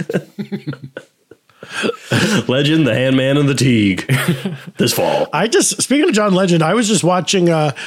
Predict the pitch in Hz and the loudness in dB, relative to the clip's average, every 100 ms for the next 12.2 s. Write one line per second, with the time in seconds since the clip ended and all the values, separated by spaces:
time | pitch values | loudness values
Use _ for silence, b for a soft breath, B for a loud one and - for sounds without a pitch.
0 | B - 156 240 202 190 196 - 208 180 | B -4 0 2 2 2 0 0 0 2
1 | - 147 160 170 - - 160 151 139 143 | 2 2 2 0 -2 0 2 4 2 0
2 | 185 - 165 156 135 160 175 190 170 135 | -2 0 0 0 2 2 2 0 0 0
3 | 135 127 131 131 147 127 160 143 139 135 | 2 2 0 2 0 2 0 0 0 2
4 | 123 123 147 - 202 - 208 226 B B | 2 0 0 0 0 2 0 0 B B
5 | B 147 160 156 202 180 180 147 214 175 | B 0 0 2 0 2 0 0 0 2
6 | 151 156 143 147 143 - B B B - | 2 2 2 2 0 -2 B B B -2
7 | 156 156 - _ - 151 151 143 - _ | 0 0 -2 _ -6 0 2 2 0 _
8 | 156 131 151 147 139 143 135 - 135 127 | -4 0 2 4 2 2 0 0 0 2
9 | 120 110 - _ _ - _ - 127 123 | 0 -2 -8 _ _ -20 _ -4 0 0
10 | 117 120 113 107 139 170 170 - - - | 0 -2 -2 0 2 2 0 -6 -10 -2
11 | 139 131 127 - 165 156 175 202 196 208 | 0 2 0 0 0 2 2 2 2 0
12 | 208 | 0